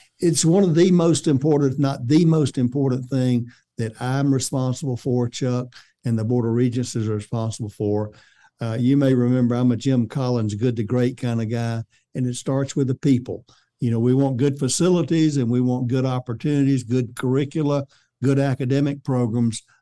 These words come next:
but that all arises from the leadership you have on campus. So we simply want the very best person that they are. The committee is charged Friday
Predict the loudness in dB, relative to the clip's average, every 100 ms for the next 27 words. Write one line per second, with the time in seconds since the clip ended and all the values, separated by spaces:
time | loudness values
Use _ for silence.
0 | -8 -4 -2 -2 -2 0 2 0 0 -2
1 | -2 0 0 -2 -2 -4 -4 -4 -2 0
2 | 0 2 0 -2 -4 -2 -2 -2 -4 -6
3 | -6 -6 -6 -10 -12 -8 -8 -8 _ _
4 | _ -2 -2 2 0 2 2 0 -2 -4
5 | -4 -2 0 0 -2 -4 -4 -4 -2 -2
6 | -2 -6 -6 -14 _ _ -4 -4 -6 -4
7 | 0 0 0 -2 -6 _ _ _ -6 -2
8 | 2 2 4 2 0 -2 -4 0 0 0
9 | -4 -8 -6 -2 -2 -2 -2